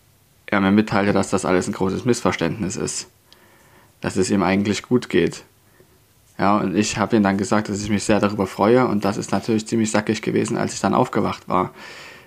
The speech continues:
Da hatte ich ziemlich schlechte Laune dann, ja. Und heute Nacht war's so, dass ich, dass ich ihm das mitgeteilt hab, dass ich gerade träume und er Teil meines Bewusst-, Unterbewusstseins ist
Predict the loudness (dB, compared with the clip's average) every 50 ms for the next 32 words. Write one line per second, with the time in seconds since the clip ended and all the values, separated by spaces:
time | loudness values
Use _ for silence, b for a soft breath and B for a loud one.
0 | B -4 -2 0 0 0 0 -2 -2 0 2 2 2 2 2 0 -2 -2 -2 -2
1 | 0 0 0 0 0 0 -2 -2 -2 -2 -4 -8 -12 -10 -4 -2 -2 -2 -2 B
2 | B B B B B B B B B B B B B B B _ _ 4 4 4
3 | 4 2 0 -2 -6 -12 -16 -18 _ _ _ _ _ _ _ _ -20 _ _ _
4 | _ _ _ _ _ -20 -20 _ _ _ _ 0 0 2 2 2 2 2 0 -2
5 | -4 -2 2 4 4 4 2 4 4 6 6 6 4 4 2 4 2 0 0 0
6 | -4 -6 -8 -10 _ _ _ _ _ _ _ _ _ _ _ _ _ B B B
7 | B B B B B -4 -4 -2 2 2 2 2 4 4 4 4 4 2 2 2
8 | 2 2 2 2 0 0 0 0 0 2 2 2 0 0 0 -2 -2 0 0 0
9 | 0 0 -2 0 0 0 2 0 -2 -2 0 2 2 4 4 2 2 0 0 -2
10 | -2 -2 0 0 0 2 2 0 -2 -4 -8 -14 _ _ _ _ _ _ _ _
11 | -12 -4 -2 0 2 4 2 2 2 2 4 4 4 2 0 -2 -6 -2 _ 4
12 | 4 4 4 4 -2 -8 0 2 2 4 4 4 4 4 4 2 2 -2 -2 -2
13 | -2 -2 -2 -4 -4 -4 -4 -4 -4 -6 -8 -12